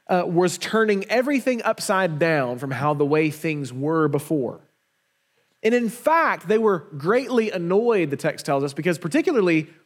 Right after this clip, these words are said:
the Sadducees, kind of a flavor of some of these religious leaders and teachers, they completely denied the existence of a resurrection. So, so they didn't even think a resurrection was ever going to happen. And now there's this man, Peter, proclaiming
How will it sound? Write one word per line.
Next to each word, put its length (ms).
the 140
Sadducees, 1120
kind 160
of 80
a 80
flavor 640
of 100
some 120
of 120
these 160
religious 360
leaders 320
and 240
teachers, 540
they 220
completely 580
denied 640
the 140
existence 500
of 100
a 60
resurrection. 680
So, 140
so 100
they 80
didn't 140
even 120
think 140
a 20
resurrection 840
was 240
ever 320
going 280
to 60
happen. 540
And 200
now 280
there's 260
this 220
man, 320
Peter, 400
proclaiming 800